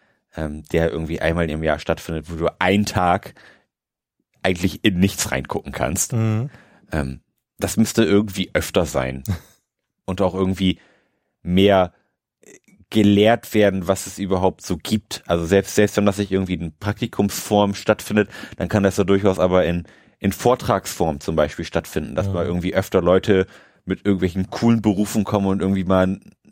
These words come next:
Speaker 1: eine Stunde am Nachmittag irgendwas erzählen oder mal zeigen.
Speaker 2: Mhm.
Speaker 1: Damit man, wenn eines dieser seltenen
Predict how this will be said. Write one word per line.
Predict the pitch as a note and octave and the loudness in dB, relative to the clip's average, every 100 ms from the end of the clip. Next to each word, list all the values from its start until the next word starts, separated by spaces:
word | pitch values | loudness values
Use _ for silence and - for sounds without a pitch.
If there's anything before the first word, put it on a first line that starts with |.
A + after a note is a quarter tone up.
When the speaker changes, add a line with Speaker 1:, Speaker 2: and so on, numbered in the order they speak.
| _ _ | _ _
Speaker 1:
eine | - G#2+ | 0 0
Stunde | - A2+ A2 | 2 4 4
am | G2 | 2
Nachmittag | F#2 F#2+ G2 G2+ F#2+ F#2 | 2 0 0 -4 -2 -4
irgendwas | F#2 F2+ F2 - | -4 -2 -2 -2
erzählen | F2+ - - F#2 F#2+ | -6 -6 -2 0 0
oder | D#2+ E2 | 0 -4
mal | D#2+ | -4
zeigen. | - E2 F2 D#2+ C#2 _ _ | -2 0 0 -2 -10 _ _
Speaker 2:
Mhm. | B2 G2+ F#2+ A2 - - | -6 -6 -6 -8 -12 -10
Speaker 1:
Damit | E2 F#2 | -6 -2
man, | F2 F2 - G#2 | -2 -2 -4 -4
wenn | G#2+ C3 - | 0 0 0
eines | G#2 A#2 A2 | 0 2 2
dieser | - F#2+ G2 F2+ - - | 2 4 4 4 -2 -6
seltenen | F#2+ F#2+ A#2+ - A#2 A2 | 0 4 4 4 2 2